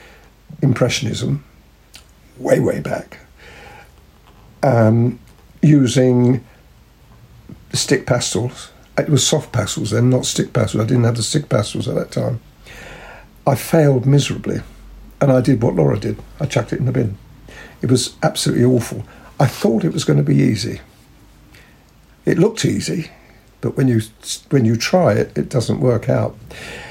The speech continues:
Now, I can't really explain why, except now I've got the hang of it, and I,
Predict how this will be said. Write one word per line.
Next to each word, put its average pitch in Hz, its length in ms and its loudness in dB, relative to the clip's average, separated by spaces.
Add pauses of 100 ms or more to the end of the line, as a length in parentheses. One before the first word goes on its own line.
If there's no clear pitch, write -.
(140)
Now, 147 160 6
I 143 40 4
can't 214 280 2
really 147 200 6
explain 123 460 0
why, 117 560 2 (420)
except - 580 -2 (560)
now 135 520 2
I've 143 220 0
got - 240 -2
the 139 80 -2
hang 143 260 2
of 98 100 -2
it, - 220 0
and 127 160 2
I, 120 200 2